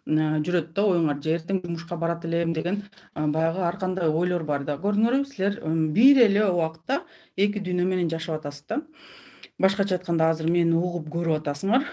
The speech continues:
Бул сырткы дүйнөңөр, а, ички дүйнөңөр, би, э, сиз баягы, э,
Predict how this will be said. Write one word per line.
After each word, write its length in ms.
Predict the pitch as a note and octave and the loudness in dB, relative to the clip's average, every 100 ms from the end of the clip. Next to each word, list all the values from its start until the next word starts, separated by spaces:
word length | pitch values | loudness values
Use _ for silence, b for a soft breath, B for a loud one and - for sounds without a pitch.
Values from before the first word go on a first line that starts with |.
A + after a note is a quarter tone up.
| B B - | B B -8
Бул 220 | D#3+ D#3+ | -6 -6
сырткы 420 | D#3+ A3+ A3 - D3 | -2 -2 -2 -6 -4
дүйнөңөр, 460 | D#3+ F#3 G#3+ C#4 B B B D3+ | -2 2 4 4 B B B -6
а, 320 | D#3 D#3 D#3 | -4 -2 -2
ички 280 | G#3 G3+ - | -4 -6 -8
дүйнөңөр, 540 | D#3+ E3+ E3 F3+ B3+ - D#3 | -4 0 2 2 0 -2 -4
би, 120 | D#3+ F3 | -4 -4
э, 260 | D3 D3+ D3+ | -4 -4 -6
сиз 200 | A3+ A#3+ | -6 -6
баягы, 320 | D#3 D3+ D#3+ | -4 -4 -2
э, 600 | G3 - D3 D3 D3 D3 | -2 -2 -4 -4 -4 -6